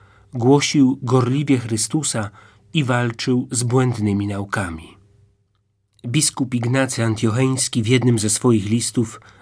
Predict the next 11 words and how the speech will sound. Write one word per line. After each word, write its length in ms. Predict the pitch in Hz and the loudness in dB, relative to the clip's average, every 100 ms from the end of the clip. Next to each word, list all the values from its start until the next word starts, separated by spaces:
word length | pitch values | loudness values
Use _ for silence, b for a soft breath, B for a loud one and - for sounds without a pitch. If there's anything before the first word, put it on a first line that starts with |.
| B | B
wyraża 520 | 117 139 131 123 120 | 0 0 0 -2 -4
się 240 | 110 127 123 | -2 -2 -4
o 80 | |
Polikarpie 760 | 110 110 110 110 113 110 113 110 | -2 0 0 -2 -4 -2 0 0
z 120 | 113 | 2
najwyższym 680 | 123 113 113 123 - 120 107 | 2 2 0 0 0 0 0
uznaniem, 560 | 104 120 104 95 95 B B B - | 0 0 0 -4 -6 B B B -4
nazywając 640 | 117 120 120 123 117 107 | -2 0 0 -2 -2 -4
go 240 | 101 120 113 B - | -2 -2 -2 B -8
dobrym 440 | 113 127 120 113 | -2 0 0 -2
pasterzem, 680 | 107 98 - 123 113 120 117 | -2 -6 -2 -2 0 0 -2